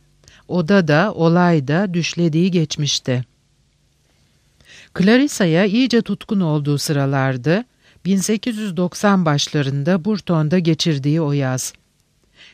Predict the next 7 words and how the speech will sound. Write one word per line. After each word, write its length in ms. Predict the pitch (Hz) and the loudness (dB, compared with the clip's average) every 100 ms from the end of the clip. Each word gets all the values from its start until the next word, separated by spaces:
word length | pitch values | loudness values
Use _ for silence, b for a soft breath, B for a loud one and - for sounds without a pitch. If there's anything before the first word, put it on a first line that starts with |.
| - | -4
Çaydan 480 | 196 196 185 233 262 | 2 2 4 2 0
sonra 380 | - 160 151 208 | 0 0 2 2
masanın 440 | 208 208 185 202 | 0 0 0 0
çevresinde 680 | 190 170 151 156 156 156 214 | 2 2 2 -2 -2 -2 -2
toplanmış, 760 | 190 165 170 165 151 185 208 | -2 -2 0 0 0 -2 -4
gülüyor, 500 | - 180 180 151 175 | -2 0 2 2 0
konuşuyorlardı. 1080 | - 196 175 - 175 143 135 135 131 123 139 | 0 -2 0 0 0 0 0 0 -2 0 -2